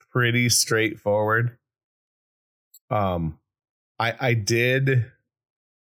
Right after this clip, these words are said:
you know, and it's funny, the, the, all the dates that I went on, I, there was nothing. Like,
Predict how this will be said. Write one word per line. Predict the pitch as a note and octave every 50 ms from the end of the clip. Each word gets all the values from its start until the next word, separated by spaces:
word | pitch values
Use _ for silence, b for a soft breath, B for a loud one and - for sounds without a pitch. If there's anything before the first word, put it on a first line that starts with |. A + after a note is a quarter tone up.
| _ _ _ _ - - - _ _ _ -
you | C3+ B2
know, | A#2 A2 G#2+
and | A#2+ B2
it's | A#2+ A#2 -
funny, | D3+ D3+ C#3 A2
the, | G2 F#2+ G2+ G2
the, | F2 F#2 G#2 A2 G#2+ G2+ - -
all | B2 C3 D#3+
the | F3
dates | D3+ B2+ C3 C#3 D#3 -
that | - B2+
I | B2 A#2+ A#2+
went | A2+ B2+ A#2+ B2
on, | C3+ C#3 C#3+ A#2+
I, | F#2 G#2+ G#2+ A2
there | G#2 G2+ A#2 A#2 G#2+
was | G#2 G#2 F#2 -
nothing. | G2+ G#2 G#2 G#2+ - G#2+ F2 F2+
Like, | F2 F2 F2 E2+ E2